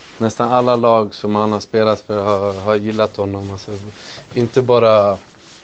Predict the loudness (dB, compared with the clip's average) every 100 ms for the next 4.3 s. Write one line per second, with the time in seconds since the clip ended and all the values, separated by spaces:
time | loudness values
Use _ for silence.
0 | -20 -20 -20 -20 -6 0 0 0 -2 -4
1 | -8 -8 -6 -4 -4 0 0 0 -4 -8
2 | _ -20 -20 -20 -20 -20 -20 -4 0 4
3 | 2 0 -4 -4 -4 0 0 2 2 0
4 | 0 -2 -4